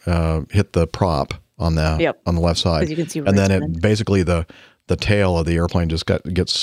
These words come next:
Speaker 1: swung right into the back of the, uh, uh, of the fuel truck. So the fuel truck hits the front, you know, and then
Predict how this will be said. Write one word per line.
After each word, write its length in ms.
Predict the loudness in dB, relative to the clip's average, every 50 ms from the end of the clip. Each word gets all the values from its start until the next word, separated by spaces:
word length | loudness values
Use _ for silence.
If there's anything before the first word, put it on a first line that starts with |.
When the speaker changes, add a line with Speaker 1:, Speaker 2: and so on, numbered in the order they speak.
| -4 -6 -6 -10 -12 -6 -2
Speaker 1:
swung 320 | 2 2 4 4 2 2
right 320 | 2 2 2 2 2 4 4
into 580 | 2 2 2 2 0 0 0 2 2 0 0
the 140 | 0 -2 -2
back 400 | 0 2 2 2 2 0 -2 -4
of 180 | -6 -6 -4 -4
the, 220 | -6 -4 -4 -2 -2
uh, 160 | -2 -4 -6 -8 _ _ _ _ _ _ _ _ _ _ _ -10 -6
uh, 160 | -4 -4 -2 -2 -2
of 160 | -2 -2 0
the 100 | -2 -2
fuel 220 | 0 0 0 0
truck. 360 | 0 -2 -2 -2 -4 -6 -10 -14 _ _ _ _ _ _ _ _ _ _ _ _ _ -4
So 340 | -2 0 2 2 2 0 -2 -4 _ _ _ _ _ _ _ _ _ _
the 60 | -4 0
fuel 160 | 2 0 2
truck 220 | 2 2 0 2
hits 200 | 0 -2 -2 0
the 100 | -2 -2
front, 380 | 0 2 2 2 2 0 0 -2 -4 -8 _ _ _ _ _ _ _ _ _ _ _ _ _ _ _ _ _ -2
you 100 | 0 2
know, 180 | 4 4 4 4
and 200 | 4 4 4 4
then 280 | 4 4 2 2 0 -2